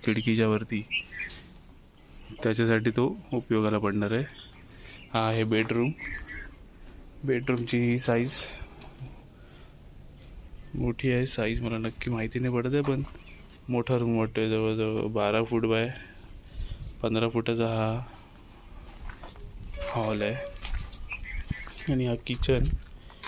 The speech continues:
किचन थोडा ॲडजस्टेबल आहे, ॲडजस्ट करावा लागणार आहे, जास्त मोठा नाही आहे. हा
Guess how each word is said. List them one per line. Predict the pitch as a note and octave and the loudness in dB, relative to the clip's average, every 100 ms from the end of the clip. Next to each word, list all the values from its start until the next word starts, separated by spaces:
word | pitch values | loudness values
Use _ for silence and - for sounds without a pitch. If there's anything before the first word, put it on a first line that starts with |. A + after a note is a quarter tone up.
| - - | -14 -6
किचन | B2+ C3 B2 | -2 0 2
थोडा | B2 B2+ - - - - - - - - | 4 4 2 -6 -12 -12 -16 -14 -10 -2
ॲडजस्टेबल | C#3 C3+ C3+ C3 - B2+ A#2 | 0 0 4 2 4 2 4
आहे, | A2+ | 4
ॲडजस्ट | G#2+ A#2 A#2 - | 2 2 0 2
करावा | A#2+ A#2 A#2+ | 2 4 6
लागणार | A2+ A2+ A2+ | 4 4 4
आहे, | C#3 B3 - - - - - - | 4 2 -12 -18 -16 -16 -10 0
जास्त | B2 A2+ - | 2 2 2
मोठा | B2 A2+ A#2 | 2 2 2
नाही | A2+ A2+ | 0 0
आहे. | - C#3+ - - - - - - - - - - - | -2 -8 -12 -18 -14 -8 -8 -6 -6 -8 -10 -14 -10
हा | - | -2